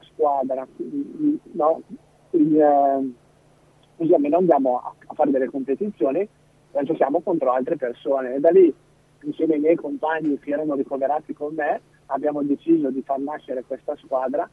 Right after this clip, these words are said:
che era il Bulla, Bulla Basket Polisportiva dell'ospedale Giuseppe Verdi. Da lì è nata, è nato un bellissimo gruppo e abbiamo iniziato a fare i campionati di basket e abbiamo iniziato a giocare. Dopo, naturalmente,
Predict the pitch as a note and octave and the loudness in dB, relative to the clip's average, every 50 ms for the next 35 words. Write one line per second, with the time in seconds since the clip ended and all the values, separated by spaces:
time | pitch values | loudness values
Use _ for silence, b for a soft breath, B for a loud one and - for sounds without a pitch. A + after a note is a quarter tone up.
0 | b b b b _ _ _ - C3 B2+ B2+ B2+ B2 A#2+ A#2+ A#2+ A#2+ B2+ B2+ B2+ | b b b b _ _ _ 0 2 2 2 2 0 -4 -8 -6 -6 -6 -6 -6
1 | B2+ C#3 D3+ D3+ C#3+ C#3 C#3 B2+ B2 B2 A#2+ A#2 B2 B2+ B2+ C3+ C#3 C#3 C#3 C3+ | -4 0 2 2 4 4 4 2 0 -2 -6 -6 -8 -10 -6 -4 -2 -2 -2 0
2 | C3+ C#3+ C#3+ C3+ - - C3 A2+ - C3+ C3+ B2+ - - C3+ B2+ - C#3+ C#3 C3 | 0 0 0 0 -2 -6 -8 -4 -2 -2 -4 -4 -4 -8 -8 -4 -2 -2 0 0
3 | B2+ A#2+ A#2+ A#2 - B2 B2 B2+ A#2+ - B2+ A#2+ - - C3 C#3 C3+ C3 B2+ B2 | 0 -2 -4 -6 -8 -6 -6 -6 -6 -8 -12 -12 -6 -2 0 2 2 2 0 -2
4 | B2 C3+ C3 - E3+ E3+ D#3+ C#3 C3+ C3 C3+ D3+ F3+ A3+ b b b b b b | -4 -6 -2 -2 0 0 2 2 2 2 2 2 2 2 b b b b b b
5 | b b b b _ _ D3+ D3 C#3+ D3+ D3+ C#3 B2+ - C#3 C#3+ D3+ C#3+ C#3 C3+ | b b b b _ _ 2 4 6 6 4 4 2 -2 -6 -6 -6 -6 -6 -4
6 | - E3+ F3+ - - _ _ _ _ _ _ _ _ _ C3 C3 C#3 C#3 - D3+ | -4 -4 -4 -4 -8 _ _ _ _ _ _ _ _ _ -8 -6 -6 -6 -6 -6
7 | C#3+ C#3 C3+ C3+ C#3 C#3+ C3+ _ E3 F3+ F#3+ F3 E3 D#3 D3 C3+ - E3+ F#3 F3 | -8 -6 -6 -6 -6 -8 -8 _ -6 -4 -4 -2 -4 -4 -4 -4 -2 0 0 0
8 | D3+ C#3+ C3+ C3 C3+ C3+ B2+ - C#3 C3 C#3 B2+ - C3+ C3+ C3 - C3+ C3 B2 | 0 -2 -4 -4 -6 -6 -6 -6 -6 -8 -8 -8 -8 -6 -6 -6 -6 -8 -10 -8
9 | C3+ C3+ C3 C3 - - D3+ F#3 G#3 F#3 C3+ B2 - _ - E3+ D#3+ D#3 C#3+ C3+ | -8 -6 -6 -6 -6 -4 -4 0 2 2 2 2 0 _ -4 -4 -2 -2 -2 -2
10 | C3 B2+ C3 B2+ C3 B2 A#2+ _ - B2 A#2 - C3 B2 B2+ B2 C3+ D3 - - | -4 -4 -4 -4 -6 -8 -8 _ -8 -8 -6 -4 -2 0 0 0 -2 -4 -6 -4
11 | A#2+ A2 C3 D#3 D3 C#3 C3+ - C3+ B2 A2 - C3 C#3 E3 E3 D#3 C#3+ C#3+ - | -2 0 0 4 4 4 2 2 0 -4 -2 -2 0 2 4 4 4 2 4 6
12 | F3 D#3 - | 4 4 4